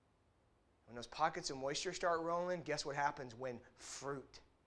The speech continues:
gets on a wet belt? It makes a mess. So there were supervisors with their little check, their little, uh,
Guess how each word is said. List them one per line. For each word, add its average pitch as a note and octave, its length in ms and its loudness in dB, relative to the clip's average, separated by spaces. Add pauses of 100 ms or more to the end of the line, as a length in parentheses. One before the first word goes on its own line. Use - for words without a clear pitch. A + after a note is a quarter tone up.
(460)
gets D3+ 180 0
on C#3 140 2
a B2 40 -2
wet A#2+ 440 -2
belt? B2 420 -2 (2000)
It A#2+ 40 -12
makes A#2 220 -2
a G#2 40 -10
mess. - 640 -10 (1700)
So A#2+ 160 -4
there C3 200 4
were B2 120 0
supervisors B2 1040 0 (420)
with A#2+ 120 -10
their C3+ 80 2
little C3 200 8
check, - 460 6
their C3+ 140 2
little, C3 300 4
uh, A#2 320 6